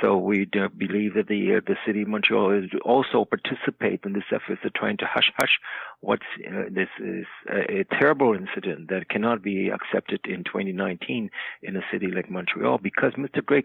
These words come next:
could have been killed. He was clearly a target of excessive and abusive force. Uh, but for public authorities to say that that's okay and that's done by the books, and we, we have you know,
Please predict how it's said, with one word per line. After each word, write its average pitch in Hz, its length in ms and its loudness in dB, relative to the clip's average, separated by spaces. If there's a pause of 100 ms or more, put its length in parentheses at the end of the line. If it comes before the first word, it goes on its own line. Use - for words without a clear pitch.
could 196 160 6
have 180 120 4
been 175 180 0
killed. - 440 -2 (540)
He 113 60 -2
was 101 160 0 (100)
clearly 127 460 4
a 90 100 0
target 104 420 -2
of - 100 -4
excessive - 460 -6 (120)
and 90 180 -6
abusive 87 400 -6 (100)
force. 110 240 2 (500)
Uh, 92 140 0
but 87 300 0 (200)
for 90 360 0 (120)
public - 300 -2
authorities 104 640 0
to 92 80 -12 (100)
say 101 140 -6
that 92 180 -6
that's 101 240 0
okay 107 500 4
and 98 120 -2
that's - 240 -8
done 95 160 -2
by 87 100 0
the 85 80 -6
books, 113 320 2
and 87 240 -4
we, 92 240 -2
we 101 160 0
have 104 220 2 (540)
you 98 120 0
know, 98 200 0